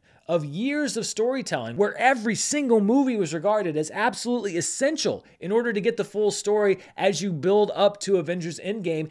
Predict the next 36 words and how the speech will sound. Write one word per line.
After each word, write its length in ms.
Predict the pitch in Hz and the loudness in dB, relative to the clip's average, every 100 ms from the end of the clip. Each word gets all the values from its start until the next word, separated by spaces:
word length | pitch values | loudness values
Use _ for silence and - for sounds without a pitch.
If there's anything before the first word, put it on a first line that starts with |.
| - | -12
Here 220 | - 247 285 | -4 0 0
you're 200 | 254 208 | 0 -2
resetting 720 | 170 233 240 - 220 220 214 | -2 -2 0 2 2 2 0
the 80 | |
story. 420 | 196 - 185 233 262 | -4 -4 -2 -2 0
Obviously, 460 | 165 202 202 233 | -2 -2 -4 -2
a 60 | 196 | 0
lot 240 | 151 185 | 2 0
of 80 | 208 | -2
people 360 | 208 208 233 233 _ | -4 -4 -4 -6 _
not 300 | 135 170 - | -4 -2 0
thinking 220 | 247 254 | -2 -2
that 120 | 220 185 | -4 -2
the 60 | |
movies 340 | 196 208 220 175 | -2 -2 -4 -2
are 160 | 165 - | -4 -2
as 320 | 165 190 165 | 0 0 0
essential, 580 | - 175 226 - 180 - | -4 -4 -4 -2 -2 -2
and 200 | 180 190 | -6 -4
you 100 | 214 | 0
would 140 | 208 | -2
hope, 500 | - 175 311 277 269 - _ _ _ _ | -2 0 0 0 -6 -16 _ _ _ _
if 180 | 170 196 | -4 -4
you're 80 | 202 | -2
Kevin 320 | 202 208 190 | 0 0 -2
Feige 500 | 190 202 220 202 160 | -2 0 0 -2 -6
and 100 | 165 | -4
you're 120 | 160 | -2
Marvel, 500 | 147 190 214 175 175 - - | -2 -2 0 -2 -2 -8 -2
that 180 | 196 | -2
perhaps 380 | 196 175 208 - | 0 0 0 -2
you 80 | 214 | -2
would 200 | 226 214 | 2 2
anticipate 840 | 190 185 - 349 339 302 147 110 | 0 -6 -4 -4 -4 -4 -4 -4
that. 240 | 98 85 - | -10 -14 -8
Instead, 640 | 170 156 - 226 269 247 | -6 -4 0 2 2 0